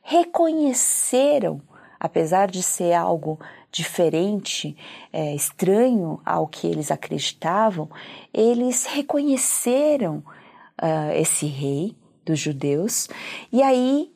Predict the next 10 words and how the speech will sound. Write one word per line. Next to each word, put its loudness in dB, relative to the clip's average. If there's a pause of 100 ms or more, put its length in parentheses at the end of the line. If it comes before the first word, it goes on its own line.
(140)
eles 2
foram -2
atrás, -4
eles 0
ficaram 0
perguntando, 0
eles -2
foram 0
atrás -6
até 0